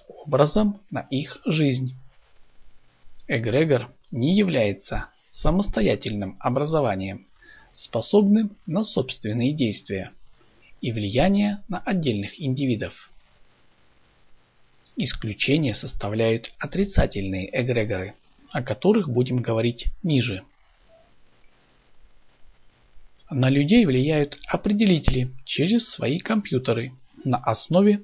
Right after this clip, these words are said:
программ индивидов. И эти разграничения надо понимать.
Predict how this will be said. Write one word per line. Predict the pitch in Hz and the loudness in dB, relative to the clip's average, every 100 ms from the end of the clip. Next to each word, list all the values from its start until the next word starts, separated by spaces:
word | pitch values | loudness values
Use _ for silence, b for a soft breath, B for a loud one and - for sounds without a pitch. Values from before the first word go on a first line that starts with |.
| _ | _
программ | - 110 104 95 92 - | -2 0 2 0 0 -2
индивидов. | 147 127 151 165 127 87 - - - - - - _ _ - - - | -2 0 0 -2 -2 -6 -12 -20 -20 -20 -20 -20 _ _ -20 -14 -8
И | |
эти | - 156 123 - 127 - - | -4 -2 -2 -4 -10 -10 -4
разграничения | 131 113 110 104 98 - 160 196 202 101 | -2 0 0 -2 -2 0 2 4 4 2
надо | 95 110 - | 0 0 0
понимать. | 143 135 127 90 - - | 0 0 0 -2 -6 -16